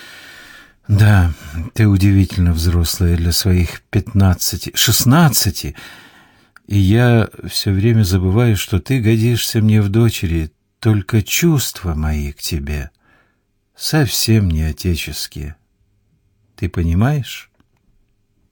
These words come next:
Она смотрела на него во все глаза, слезы сразу высохли, и на щеках вспыхнул румянец.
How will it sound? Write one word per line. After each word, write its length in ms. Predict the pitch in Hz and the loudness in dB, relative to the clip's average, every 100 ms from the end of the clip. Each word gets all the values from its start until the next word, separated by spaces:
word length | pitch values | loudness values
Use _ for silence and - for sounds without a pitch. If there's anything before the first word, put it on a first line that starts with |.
| _ _ _ _ _ _ _ _ _ - | _ _ _ _ _ _ _ _ _ -4
Она 220 | 107 110 | 2 2
смотрела 680 | 107 113 113 - 123 131 117 | 2 2 0 0 0 2 4
на 160 | 107 107 | 4 4
него 400 | 107 110 123 107 | 4 2 2 0
во 100 | 95 | 0
все 300 | - 120 107 | -4 -2 -2
глаза, 560 | 98 101 95 113 123 _ _ _ _ _ _ _ _ _ _ _ _ | 0 0 0 -2 -4 _ _ _ _ _ _ _ _ _ _ _ _
слезы 560 | - - 107 131 117 110 | -8 0 2 4 2 2
сразу 640 | - - 107 117 110 101 | 0 0 2 2 2 2
высохли, 800 | 95 107 110 - - - 117 113 _ _ _ _ _ _ - | 4 2 2 -2 -8 -12 -10 -10 _ _ _ _ _ _ 0
и 80 | 110 | 2
на 100 | 95 | 2
щеках 480 | - 92 98 107 | 0 -4 0 -2
вспыхнул 600 | - - - 90 113 110 | -2 -6 -2 -2 0 2
румянец. 580 | 117 127 131 95 85 - | 2 2 2 2 -2 -8